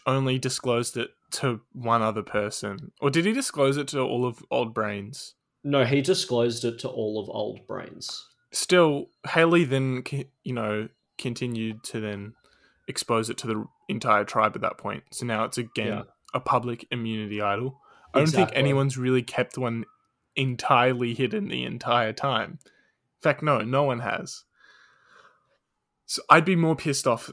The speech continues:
Speaker 2: No
Speaker 1: about
Speaker 2: one's
Speaker 1: her
Speaker 2: kept
Speaker 1: doing
Speaker 2: an
Speaker 1: that,
Speaker 2: idol
Speaker 1: though.
Speaker 2: hidden the whole t-, yeah. Well, who has idols at the moment? It's only Flick, right?
Speaker 1: Only Flick,
Speaker 2: 'Cause
Speaker 1: right?
Speaker 2: Haley's exhausted hers.
Speaker 1: Haley
Speaker 2: Laura
Speaker 1: used
Speaker 2: has
Speaker 1: hers.
Speaker 2: exhausted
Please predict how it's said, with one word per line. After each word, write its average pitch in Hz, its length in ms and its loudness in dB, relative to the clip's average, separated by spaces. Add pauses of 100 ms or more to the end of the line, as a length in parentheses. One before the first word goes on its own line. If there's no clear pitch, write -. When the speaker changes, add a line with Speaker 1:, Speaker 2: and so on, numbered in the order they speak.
Speaker 2:
No 113 140 -4
Speaker 1:
about 117 100 4
Speaker 2:
one's 117 140 2
Speaker 1:
her 123 80 0
Speaker 2:
kept 110 180 0
Speaker 1:
doing - 60 2
Speaker 2:
an 101 80 2
Speaker 1:
that, 131 100 0
Speaker 2:
idol 135 280 4
Speaker 1:
though. - 60 -8
Speaker 2:
hidden 127 280 -4
the 120 80 -6
whole 123 280 -6
t-, - 140 -20 (2250)
yeah. 123 500 2 (120)
Well, 160 100 2
who 269 180 2
has 233 280 4
idols 160 400 4
at 151 80 -6
the 139 60 -2
moment? 120 260 -2
It's 123 140 -6 (120)
only 175 460 2
Flick, - 600 -4
right? 147 160 2
Speaker 1:
Only 165 160 2
Flick, 127 260 -2
Speaker 2:
'Cause - 240 0
Speaker 1:
right? - 140 2
Speaker 2:
Haley's 202 300 8
exhausted 135 680 0
hers. 117 460 -2
Speaker 1:
Haley 165 400 6
Speaker 2:
Laura 160 240 10
Speaker 1:
used 151 120 4
Speaker 2:
has 127 180 2
Speaker 1:
hers. 104 180 2
Speaker 2:
exhausted 117 460 -6